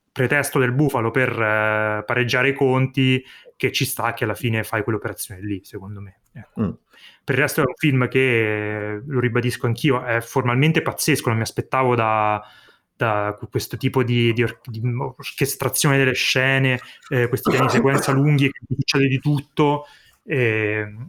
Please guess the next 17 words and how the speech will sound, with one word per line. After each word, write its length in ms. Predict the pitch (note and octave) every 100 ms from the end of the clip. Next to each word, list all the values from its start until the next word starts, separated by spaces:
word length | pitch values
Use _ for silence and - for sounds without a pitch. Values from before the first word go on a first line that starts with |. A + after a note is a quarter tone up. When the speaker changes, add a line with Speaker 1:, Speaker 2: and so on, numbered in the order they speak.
| -
Speaker 1:
e 120 | A#2+
questo 260 | C#3+ -
continuo 540 | D3 C#3 D#3+ D#3 C#3 -
crescere 440 | - C#3+ C3+ - C3
delle 160 | C3
comparse, 680 | C3 C3 C3+ B2 C3 - C#3+
del, 340 | B2 B2 B2
de-, 100 | A2+ A#2+
dei 80 |
personaggi 580 | B2 C3 - C3+ B2+ A#2+
in 180 | C3 B2+
campo, 400 | - C3 C3+ C#3
delle 200 | B2+ B2
situazioni 380 | A#2+ A#2+ - C3
sempre 200 | C3+ C3+
più 100 | D3
assurde, 680 | C#3+ - B2+ C3 C3+ C#3